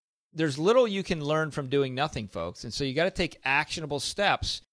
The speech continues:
and you gotta commit to yourself what Danny said. So I wanna leave you with this. We're really coming to the end of the show, but I wanna leave you with the thought of, what will you commit to yourself? Not to me,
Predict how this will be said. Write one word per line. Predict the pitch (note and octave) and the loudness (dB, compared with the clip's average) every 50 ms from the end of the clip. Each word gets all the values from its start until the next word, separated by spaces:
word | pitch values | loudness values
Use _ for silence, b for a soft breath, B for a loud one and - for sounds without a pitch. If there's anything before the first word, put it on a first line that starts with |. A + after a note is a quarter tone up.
| _ _ _ _ - | _ _ _ _ -2
and | C3 C3+ | 0 0
you | C#3 C#3+ | 2 4
gotta | E3 E3 D#3 | 4 2 2
commit | - - D#3 C#3+ C#3+ C#3 - | 0 -2 -4 -4 -4 -4 -4
to | C#3+ | -6
yourself | C3 A#2 - D3 C3 A#2 - | -6 -4 0 0 -2 0 -2
what | A#2+ G#2 | -4 -4
Danny | - A#2 A#2 A#2 A2 | -4 -6 -6 -4 -6
said. | - - A2 - | -6 -6 -8 -4
So | - C#3 | 0 2
I | D3+ | 4
wanna | F#3+ A#3 B3+ | 4 4 4
leave | A#3 F#3 F3 F3 F#3 F3 | 4 4 4 4 4 2
you | E3+ D#3 | 0 0
with | C3 - | 0 0
this. | - C#3 A#2+ - | 0 0 0 0
We're | - C3 B2+ | 0 0 0
really | D#3 F3 F3+ | 2 2 0
coming | D#3+ - E3+ E3+ E3 D#3 C#3+ | 0 0 -2 -2 -2 -2 -4
to | C3+ | -4
the | B2+ B2+ C3 C3 | -2 -2 0 0
end | C3+ C3 | 0 -2
of | B2+ A2 | -4 -4
the | A2 | -4
show, | - - C3+ B2+ A#2 G#2 G2 F2+ - _ _ _ _ _ _ _ _ _ - | -2 2 4 4 6 4 2 0 -4 _ _ _ _ _ _ _ _ _ 2
but | D3 D3 | 4 6
I | |
wanna | D3+ E3 F3+ F#3 F3+ | 6 6 4 4 2
leave | E3 D#3 F3 G#3 A3 A3 | 2 2 2 2 0 -2
you | A#3 A3 | -2 -2
with | G#3 G3+ - | -2 -2 -4
the | F#3+ | -8
thought | - - F3 D3+ C#3+ C#3+ C#3+ - - - | -4 2 4 6 6 6 4 2 0 2
of, | C3+ C3 C3 B2+ B2+ B2+ A#2+ - _ _ _ _ _ | 4 4 6 6 4 4 2 -4 _ _ _ _ _
what | - D3 D#3+ G3 B3 B3+ - | -6 0 2 2 2 2 0
will | - F#3+ F#3+ | -2 0 0
you | F#3 E3+ D#3+ D#3 | 0 0 -2 -4
commit | - - - C#3 B2+ C3 C3+ C3 - - _ - - - _ - | -2 -4 -4 -4 -2 -2 -2 -2 -2 -4 _ -20 -20 -20 _ -10
to | - C3 | -8 -6
yourself? | A#2 G#2+ G2 - - - G2+ - - - - - - _ _ _ _ _ _ _ _ _ _ _ _ _ _ _ _ _ _ _ _ _ _ - | -6 -4 -6 -6 -6 -6 -6 -8 -10 -14 -20 -20 -20 _ _ _ _ _ _ _ _ _ _ _ _ _ _ _ _ _ _ _ _ _ _ -2
Not | C3 C#3+ - | -2 -2 0
to | - A3 | 0 0
me, | F#3 D#3 C#3 C3 B2+ C3 C3 | 2 2 2 2 0 -2 -8